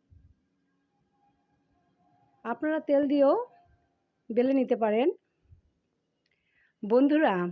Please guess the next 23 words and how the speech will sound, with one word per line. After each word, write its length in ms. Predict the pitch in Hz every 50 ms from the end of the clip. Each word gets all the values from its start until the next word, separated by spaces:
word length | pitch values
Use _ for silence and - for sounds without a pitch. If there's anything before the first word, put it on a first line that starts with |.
| 170 _ _ _ _ _ _ -
যদি 240 | 185 208 226 240 285 294 285
আমার 160 | 285 285 294
এই 120 | 294 285 233 226
ভিডিও 220 | 233 226 277 285 285 240 202
ভালো 180 | 233 233 247 262 269
লাগে 260 | 247 226 214 226 240 294 370 359 - _ _ _ _ _
তাহলে 260 | - 233 226 233 269 277 269 240
অবশ্যই 440 | 226 240 262 - - - 277 262 277 262 262
লাইক 180 | 240 226 226 220 208 208
দেবেন 260 | 233 202 220 226 254 339 392 - _ _ _ _ _ -
এবং 220 | 220 208 240 262 311 370 392 - _ _ _ _ _ _ -
সাবস্ক্রাইব 420 | 233 226 - _ _ 269 254 262 254 -
করবেন। 340 | 233 220 208 190 214 233 294 453 - _ _ _ _ _ - - _ _ _ _ _ -
আর 120 | 208 208 202 202 -
কমেন্ট 280 | 240 240 269 302 302 - -
করতে 220 | 294 294 - - 285 -
ভুলবেন 340 | - 247 254 233 254 240 220 214 214
না। 80 | 220 254 392 - _ _ _ _ _ _ _ _ _ _ _ _ _ _ _ _ -
রেসিপিটা 440 | 226 240 240 - 269 294 269 311 294 294
কেমন 220 | 277 254 269 285 311 285
হয়েছে 300 | 285 247 233 - - 240 247 311 415 403 _ _ _ _ _ _ -
অবশ্যই 460 | 214 220 247 285 262 - - 320 294 233 247
জানাবেন, 400 | 233 226 220 214 202 220 254